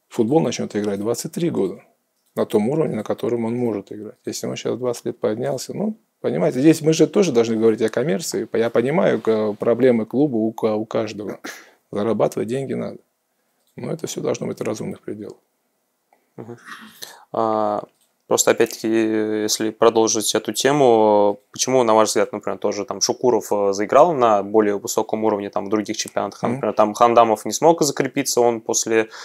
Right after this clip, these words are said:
Speaker 2: Буниткора ушёл в Анжи, если ничего не путаю, и там Акром Камилов, у которого были там предложения, насколько нам известно, тоже из-за рубежа.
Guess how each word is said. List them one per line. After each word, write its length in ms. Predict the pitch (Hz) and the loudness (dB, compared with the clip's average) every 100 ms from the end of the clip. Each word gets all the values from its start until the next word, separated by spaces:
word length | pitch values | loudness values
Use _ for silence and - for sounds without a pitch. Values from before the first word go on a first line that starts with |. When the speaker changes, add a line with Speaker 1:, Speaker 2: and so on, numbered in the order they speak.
| - | -6
Speaker 2:
Буниткора 380 | - 117 - 117 | 0 0 2 0
ушёл 300 | 107 - 113 | 2 2 4
в 60 | 104 | 4
Анжи, 320 | 110 110 107 | 2 -2 -2
если 240 | 117 - 110 | -4 -4 -6
ничего 280 | 110 - 113 | -6 -4 -4
не 80 | |
путаю, 380 | 107 113 - 107 | -2 -4 0 -2
и 120 | 107 | 0
там 400 | 104 107 101 101 | 2 4 4 2
Акром 300 | 98 98 147 | -2 4 4
Камилов, 500 | 147 139 131 123 117 | 6 2 4 2 2
у 60 | 117 | -2
которого 300 | 113 110 110 | 0 2 2
были 200 | 107 107 | 2 0
там 200 | 107 104 | -2 -4
предложения, 500 | - 107 107 107 104 | -4 2 2 2 -2
насколько 540 | 104 - 110 - 101 | -6 -4 -4 0 0
нам 240 | 101 95 98 | 0 -4 -4
известно, 380 | 98 98 - 101 | -4 -4 -4 -6
тоже 320 | 95 101 101 | -6 -6 -8
из-за 160 | 98 101 | -8 -12
рубежа. 420 | 101 104 101 | -8 -4 -4